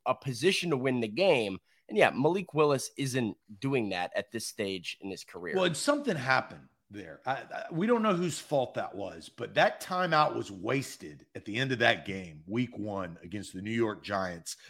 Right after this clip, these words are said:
Speaker 2: to help Randy Bullock get
Speaker 1: Right.
Speaker 2: closer than he did.
Speaker 1: I think I know who's at fault. I, I mean, I, I think Mike Vrabel mismanaged his time out there, and or Todd Downing didn't get the play call in on
Speaker 2: So
Speaker 1: time.
Speaker 2: who was it? That's my
Speaker 1: Yeah.
Speaker 2: point is I, you don't know. I don't know.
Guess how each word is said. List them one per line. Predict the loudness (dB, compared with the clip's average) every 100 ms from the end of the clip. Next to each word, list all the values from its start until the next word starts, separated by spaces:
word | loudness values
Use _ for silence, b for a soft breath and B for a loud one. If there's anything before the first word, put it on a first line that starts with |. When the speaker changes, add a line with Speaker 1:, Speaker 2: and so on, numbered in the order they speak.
| b
Speaker 2:
to | -2 2
help | 8 8 6
Randy | 2 2 2 -2
Bullock | -2 0 0 -4
get | -8 -4
Speaker 1:
Right. | -2
Speaker 2:
closer | 0 0 -2 -6 -10 -12 _ -10
than | -10
he | -10
did. | -16 -20 _ _ _ _
Speaker 1:
I | 8 10
think | 8 4 8
I | 10
know | 10 10
who's | 8 2
at | -2 -2
fault. | -2 0 2 2 2
I, | 4 6 4
I |
mean, | 4 4
I, | 4
I | 6 4
think | 4 4
Mike | 4 4
Vrabel | 2 2 4 2
mismanaged | 0 0 2 4 4 0 -4
his | -8 -8
time | -2 0 2
out | 4 2 0
there, | -2 0 -2 2
and | 4 4 2
or | 2 2 2 0 b b _
Todd | 6 6 8
Downing | 6 6 4
didn't | 2 2
get | 0 -4
the |
play | 0 4 4
call | 4 2 2
in | 0
on | 2
Speaker 2:
So | 8 10
Speaker 1:
time. | 10
Speaker 2:
who | 8 10
was | 12 12 12
it? | 8 6
That's | 6 10
my | 10
Speaker 1:
Yeah. | 12 12
Speaker 2:
point | 10 8
is | 8
I, | 12 12 12
you | 10 4 10
don't | 10 10
know. | 8 6 10
I | 10
don't | 10 8 6
know. | 4 2 0